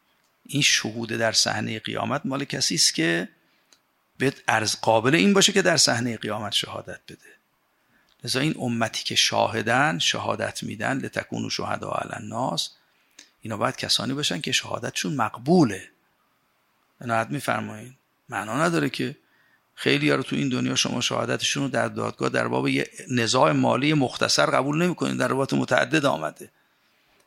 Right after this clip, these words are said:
بله؟ بله، حالا داره خرما کمتر.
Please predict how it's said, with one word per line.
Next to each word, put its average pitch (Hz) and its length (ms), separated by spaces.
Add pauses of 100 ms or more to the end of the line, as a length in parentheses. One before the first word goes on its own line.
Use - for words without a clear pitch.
(720)
بله؟ 135 440 (1200)
بله، 160 320
حالا 147 240
داره 151 220
خرما 135 420
کمتر. 139 600